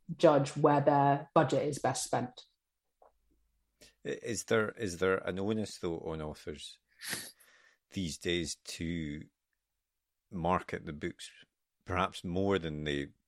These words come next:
Speaker 2: could have done previously because of the existence of social media and, and how big it is and stuff like that?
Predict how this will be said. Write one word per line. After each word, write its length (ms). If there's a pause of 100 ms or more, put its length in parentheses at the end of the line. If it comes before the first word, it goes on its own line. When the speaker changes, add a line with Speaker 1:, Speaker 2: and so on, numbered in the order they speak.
(500)
Speaker 2:
could 200
have 140
done 260
previously 440
because 420
of 120
the 80
existence 460
of 80
social 320
media 280
and, 160 (100)
and 220
how 140
big 140
it 80
is 140
and 100
stuff 280
like 120
that? 140